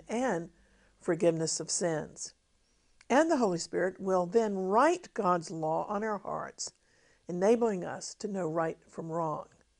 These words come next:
and to do right. In the Gospels in John chapter three, a Jewish leader named Nicodemus visited Jesus under the cover of darkness. And Jesus told him, "Truly, truly, I tell you, no one can see the kingdom of God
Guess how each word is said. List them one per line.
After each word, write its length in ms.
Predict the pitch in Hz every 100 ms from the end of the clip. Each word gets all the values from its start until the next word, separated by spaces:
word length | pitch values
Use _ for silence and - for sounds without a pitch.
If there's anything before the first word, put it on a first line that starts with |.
| _ _ _ _ _ _ _ _ -
and 160 | 170
to 60 | 175
do 200 | 190 175
right. 380 | 170 156 190 - _ _ _ _ _ _ _ _ _
In 140 | 320 320
the 80 |
Gospels 520 | 240 220 214 - 185 180
in 120 | 175
John 260 | 190 180
chapter 380 | 165 180 139 -
three, 580 | - - 285 247 160 202 -
a 80 | 208
Jewish 420 | 185 254 302 302
leader 300 | 226 208 190
named 400 | 185 175 165 156 190
Nicodemus 640 | 190 185 185 180 156 -
visited 420 | 196 226 214 165
Jesus 460 | 151 151 202 - - _ _ -
under 180 | 202 214
the 140 | 196
cover 400 | 190 196 190 185
of 100 | 160
darkness. 640 | 156 151 156 165 - - _ _ _ _ _ -
And 100 | 170
Jesus 420 | 214 196 180 175
told 320 | - 208 208
him, 240 | 185 151 143 _ _ _ _ _ _ _
"Truly, 560 | - 269 269 277 262
truly, 420 | 254 - 214 180
I 120 | 160 156
tell 280 | - 165
you, 240 | 156 147 147
no 320 | 156 180 208
one 260 | 214 170 165
can 180 | 180
see 260 | 165 - 175
the 120 | 156
kingdom 360 | 151 165 170 170
of 160 | 165
God 400 | 202 190 185 165